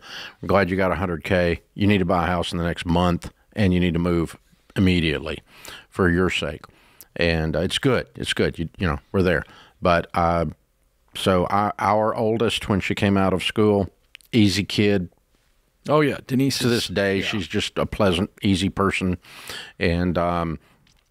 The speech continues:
Speaker 1: and she moved back to our, she's the only one of them that moved back to our house after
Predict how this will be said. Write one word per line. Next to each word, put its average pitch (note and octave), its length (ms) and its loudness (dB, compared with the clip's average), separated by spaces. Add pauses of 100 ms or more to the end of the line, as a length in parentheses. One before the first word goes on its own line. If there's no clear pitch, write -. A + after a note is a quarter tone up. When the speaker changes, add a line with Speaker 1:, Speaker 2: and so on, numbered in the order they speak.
(120)
Speaker 1:
and F2 340 2
she G2+ 340 -2
moved G2+ 480 -2
back G2 300 0
to A#2+ 80 2
our, G2+ 120 2
she's C3 160 0
the C3 40 2
only D3+ 120 0
one A#2 140 -2
of G2 80 -6
them F#2+ 100 -6
that G#2 60 -4
moved A2 120 -4
back F#2+ 180 -2
to A2+ 60 -2
our F2 140 2
house G2+ 380 -2
after F#2+ 260 -6